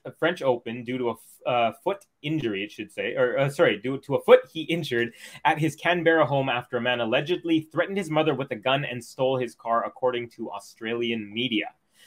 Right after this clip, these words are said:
So basically what happened was, um, I believe they live in the same place, his mo-, him and his mom and family. So he has a green Tesla. His mother took it to get some groceries.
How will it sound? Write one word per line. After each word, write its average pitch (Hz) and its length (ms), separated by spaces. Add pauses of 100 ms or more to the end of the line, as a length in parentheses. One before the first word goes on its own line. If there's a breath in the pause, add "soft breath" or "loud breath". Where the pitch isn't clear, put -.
(200 soft breath)
So 156 120
basically 220 380
what 175 160
happened 151 480
was, 123 340 (100)
um, 117 440
I 123 60
believe 139 300
they 156 120
live 143 160
in 147 80
the 127 80
same 127 320
place, 98 400
his 107 180
mo-, 117 160
him 123 180
and 113 80
his 104 140
mom 107 240
and 95 240 (320)
family. 101 320
So 139 360 (200 loud breath)
he 147 120
has 151 260
a 135 160
green 160 320
Tesla. 131 580
His 131 180
mother 143 300
took 156 240
it 151 120
to 131 80
get 135 180
some 113 160
groceries. 117 640